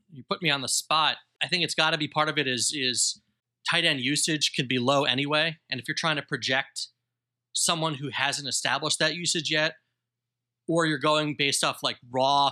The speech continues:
physical tools, it seems to be a tough position to play in general. A lot of guys, you know, I, I just, there's too many Evan Engrams, right? Who, guys who are supposed to revolutionize the position with their speed and never amount to anything.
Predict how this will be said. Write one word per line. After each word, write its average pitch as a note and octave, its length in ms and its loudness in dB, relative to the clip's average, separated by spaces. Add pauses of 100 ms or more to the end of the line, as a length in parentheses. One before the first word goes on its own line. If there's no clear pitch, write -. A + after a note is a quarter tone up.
(120)
physical C3+ 500 -4
tools, D3 760 -2
it - 140 -8
seems G#3+ 240 -2
to B3 60 -8
be F3+ 100 -2
a C3+ 40 -4
tough - 260 -4
position C3 340 -6
to A#2 140 -12
play B2+ 240 -2
in A2 120 -8
general. A#2 460 -2 (320)
A C3+ 40 -2
lot B2+ 100 0
of C3 60 -6
guys, B2+ 280 -2
you C3 120 -4
know, A2+ 80 -4 (100)
I, C3 220 0
I D#3 40 0
just, D3+ 180 -2
there's D3 120 0
too - 120 0
many D#3 140 2
Evan B2+ 180 0
Engrams, A2+ 400 -4
right? A2+ 180 0
Who, A2 220 -8
guys A#2+ 240 0
who B2+ 100 -4
are A#2+ 60 -4
supposed C3 220 -4
to B2+ 60 -8
revolutionize A2+ 760 -2 (320)
the E3 60 0
position C#3 380 2
with B2+ 120 -2
their B2 120 0
speed C3 480 -2
and A#2 120 0
never A#2+ 440 0 (240)
amount B2+ 300 -2
to - 140 -6
anything. D#3+ 520 -2